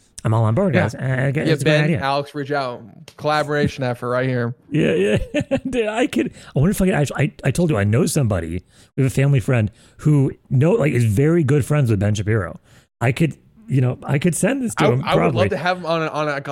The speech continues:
Speaker 2: on, like, on epi-, like, on, on an episode of our podcast, and we just talk to him about stuff.
Speaker 1: Could you do, on, uh, just all of a sudden we had Ben Shapiro on our podcast, and people are like, "What the fuck?" <laughs>
Speaker 2: I, I, I'd do, yeah, but hey, that, I would love it, 'cause I, Ben Shapiro's very knowledgeable, and, like,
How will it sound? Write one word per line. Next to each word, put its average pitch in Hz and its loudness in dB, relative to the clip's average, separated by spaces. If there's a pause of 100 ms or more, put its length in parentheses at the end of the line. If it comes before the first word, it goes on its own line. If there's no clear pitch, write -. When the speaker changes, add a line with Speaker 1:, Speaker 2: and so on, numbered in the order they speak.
(180)
Speaker 2:
on, 139 -2
like, 139 -6
on 131 -4
epi-, 131 -6
like, 123 -10
on, 131 -4
on 131 -6
an 127 -6
episode 131 -10
of 120 -8
our 113 -8
podcast, 117 -10
and - -20
we 120 -14
just 117 -16
talk 110 -8
to 113 -12
him 113 -6
about 110 -8
stuff. - -8
Speaker 1:
Could - -8
you 143 2
do, 127 2
on, 131 0
uh, - -4
just 120 -2
all 107 2
of 120 0
a 104 2
sudden 110 0
we 110 0
had 107 -2
Ben 95 2
Shapiro 104 0
on 95 0
our 95 0
podcast, 104 -2 (260)
and 117 -2
people 139 2
are 160 2
like, - -8
"What - 0
the - -2
fuck?" - -4 (100)
<laughs> - -20
Speaker 2:
I, - -6 (340)
I, 160 -2
I'd 170 -8
do, 151 -6
yeah, 160 -4
but 135 -4
hey, 165 -2
that, 131 -6
I 143 -2
would 170 -6
love 135 -2
it, 107 -12
'cause 135 -8
I, 120 -4
Ben 139 -4
Shapiro's 190 -8
very 165 -6
knowledgeable, 139 -8
and, 139 -6
like, 160 -6